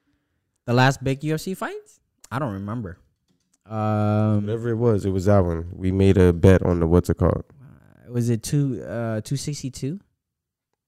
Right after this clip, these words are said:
Speaker 2: It might have been two sixty. Who is two sixty-two? Uh,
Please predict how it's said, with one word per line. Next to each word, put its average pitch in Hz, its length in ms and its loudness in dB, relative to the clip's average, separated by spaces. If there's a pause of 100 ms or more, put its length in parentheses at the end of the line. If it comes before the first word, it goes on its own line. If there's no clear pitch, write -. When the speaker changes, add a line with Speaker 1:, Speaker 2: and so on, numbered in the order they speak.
(220)
Speaker 2:
It - 100 -4
might 95 140 6
have 92 80 4
been 85 160 2
two - 160 -4
sixty. 87 280 -4
Who 113 140 6
is 120 80 4
two - 160 0
sixty-two? 107 600 -2
Uh, 90 440 2